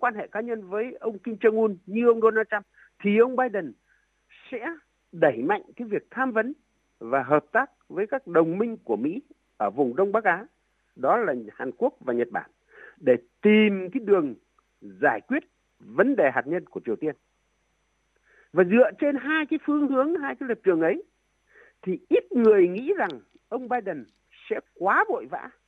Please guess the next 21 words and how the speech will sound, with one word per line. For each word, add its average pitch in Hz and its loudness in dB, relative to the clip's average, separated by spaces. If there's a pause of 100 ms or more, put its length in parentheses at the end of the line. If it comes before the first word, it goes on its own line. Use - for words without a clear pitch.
(140)
như 220 0
ông 262 2
Donald 233 0
Trump 208 -6 (800)
trong 233 2
việc 147 -2 (160)
giải 110 -4
quyết 208 -4
vấn 190 -6
đề 135 0
hạt 107 -8
nhân 143 -8
của 95 -10
Triều 107 -2
Tiên. 156 -4 (600)
Và 156 4 (120)
càng 220 6
ít 269 2
người 185 6
nghĩ 196 -2
rằng 175 -4